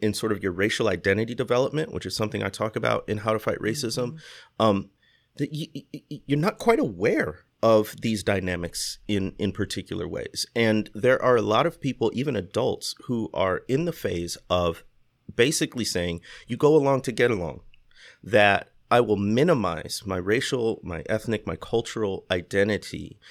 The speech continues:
Speaker 1: and sort of assimilate into this broader culture. And that's gonna help me get ahead. That's gonna help me fit in and make friends. That's gonna help me, uh, have professional success, all of those things, which is, again, a survival mechanism, but it's also uninformed.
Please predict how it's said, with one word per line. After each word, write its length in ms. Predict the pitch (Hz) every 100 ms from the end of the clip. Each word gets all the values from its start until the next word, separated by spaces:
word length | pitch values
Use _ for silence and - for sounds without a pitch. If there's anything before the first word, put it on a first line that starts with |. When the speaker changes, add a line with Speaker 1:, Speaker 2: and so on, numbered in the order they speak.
| -
Speaker 1:
and 140 | - 95
sort 160 | 127
of 80 | 110
assimilate 680 | 95 - 135 143 113 95 82 _
into 680 | 104 104 - 107 90 87 85 -
this 160 | - 92
broader 380 | - 92 101 110
culture. 600 | - 90 - - 82 - - - -
And 160 | 131
that's 220 | 123 127 -
gonna 160 | 160
help 220 | 110 117
me 80 | 120
get 160 | 113 113
ahead. 320 | 120 190 -
That's 160 | 98 -
gonna 160 | 101
help 160 | 101 -
me 80 | 95
fit 200 | - 90
in 200 | 107 135
and 100 | 82
make 180 | 73
friends. 320 | - 117 170 -
That's 160 | 80
gonna 140 | - 87
help 220 | 92 -
me, 160 | 87 95 - - -
uh, 260 | 87 82 -
have 260 | - 98
professional 540 | - 92 113 113 131 120
success, 720 | - 131 - 123 143 - - _
all 220 | 113 151
of 100 | 147
those 240 | 101 95 -
things, 500 | 160 147 80 82 - - - -
which 180 | - 156
is, 120 | 175
again, 340 | 170 170 214 139
a 60 |
survival 580 | 127 151 135 190 233 160
mechanism, 800 | 101 95 95 92 82 78 87 135 _ - -
but 100 | 151
it's 140 | 139 -
also 720 | 147 208 214 165 143 151 143 _ _ _
uninformed. 840 | 107 151 143 - 110 123 180 220